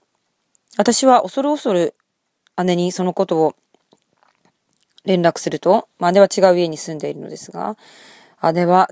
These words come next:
大激怒しました。そのネックレスはなんと一万六千円相当のもので、もし見つからなかったら弁償というふうに言われました。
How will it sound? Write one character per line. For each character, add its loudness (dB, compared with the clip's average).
大 4
激 -4
怒 -4
し -12
ま -8
し -6
た。 -14
そ -6
の 2
ネ 2
ッ -8
ク 0
レ 2
ス -6
は 0
な 0
ん -6
と -6
一 -6
万 2
六 -2
千 -2
円 -2
相 -2
当 0
の -8
も -4
の -4
で、 -4
も -4
し -4
見 0
つ -10
か 0
ら 0
な -2
か -2
っ -2
た -4
ら 0
弁 -2
償 -2
と 0
い 4
う 0
ふ -4
う 4
に 0
言 -2
わ 2
れ -4
ま -8
し -8
た。 -12